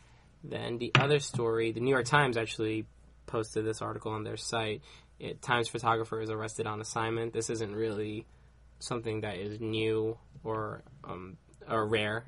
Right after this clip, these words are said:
occurrence, I suppose, but the photographer Robert Stolaric, forty-three years old, who has worked regularly for the Times for more than a decade, was charged with obstructing government administration and with resisting, uh, arrest. He was told, you know, by the officers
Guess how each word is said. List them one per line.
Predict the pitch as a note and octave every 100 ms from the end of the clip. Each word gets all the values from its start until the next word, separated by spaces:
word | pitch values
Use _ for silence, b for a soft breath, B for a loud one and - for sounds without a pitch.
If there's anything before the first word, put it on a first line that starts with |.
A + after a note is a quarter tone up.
| -
occurrence, | A2+ A2+ A2+ A2+
I |
suppose, | A2 A2 A#2+ A#2+ A#2+
but | - G#2+ G2+ - B B B B
the | B2+ B2
photographer | C#3 - C#3 C#3 C#3 A#2+
Robert | A2+ B2 B2 C#3+
Stolaric, | - - A#2+ B2 B2 A#2+ -
forty-three | - B2 A#2 A#2+ A2+
years | A2+ B2+
old, | C3+ C#3+ D3 D3 -
who | C3+ B2
has | B2 A#2
worked | A2+ A2+
regularly | A#2 A#2+ A#2
for | -
the | A2
Times | A2 A2+ A2+
for | - A2+
more | A2+ A2+
than | A2+
a | A2+
decade, | - A#2 A#2 A#2 A#2+ A#2 B B B B
was | A#2+
charged | - A#2+ A2+
with | A2
obstructing | - - B2+ - C3
government | B2 A#2 A#2+ A2
administration | A2+ A2+ A2+ - A2 - A2+ A2
and | G#2+ G#2+
with | A2+ A2
resisting, | A2 A2 A2 - A2 A2 -
uh, | A#2 A2 G#2+
arrest. | G#2+ G2+ - - - B B B B B -
He | C3
was | C3 -
told, | - C3 B2+ B2 A#2+ B2 - - - - -
you | B2+
know, | G#2+ G#2+
by | G#2+ A2
the | A2 A#2
officers | - A2 - - A2+ A2 A2+